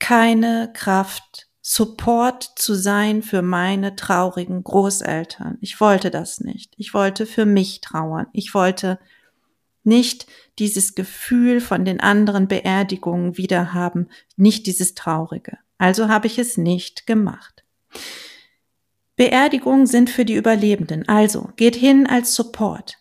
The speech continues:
Geht hin als Zeichen, dass ihr die unterstützt, die gerade einen großen Verlust erlitten haben. Die, denen das wichtig ist. Geht hin, wenn ihr selbst merkt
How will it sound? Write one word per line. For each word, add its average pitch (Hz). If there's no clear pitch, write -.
Geht 233
hin 262
als 214
Zeichen, 233
dass 214
ihr 214
die 233
unterstützt, 214
die 196
gerade 190
einen 180
großen 202
Verlust 202
erlitten 180
haben. 175
Die, 254
denen 247
das 233
wichtig -
ist. -
Geht 233
hin, 285
wenn 233
ihr 269
selbst -
merkt 147